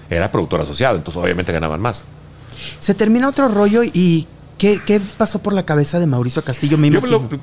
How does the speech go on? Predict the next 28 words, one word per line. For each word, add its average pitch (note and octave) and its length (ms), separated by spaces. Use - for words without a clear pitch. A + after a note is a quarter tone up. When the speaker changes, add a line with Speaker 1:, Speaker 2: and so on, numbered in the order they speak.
Speaker 1:
lo, A#2+ 140
lo, C3+ 260
cuando B2 260
Adal E3+ 200
Ramones C#3+ 280
dijo B2+ 160
que A2+ 60
se G2 80
iba G#2+ 100
a - 20
acabar G2+ 200
Otro G2 160
Rollo, F2 300
todos A2+ 180
nos G#2+ 100
pusimos G2 380
medio G2 160
a F#2 60
temblar. G#2+ 320
Le A2+ 80
dije, G#2 140
"Sí, F3 300
pero E3 140
eso, E3 300
estos, - 240
estas - 240
cosas D3+ 240
suceden". D2+ 480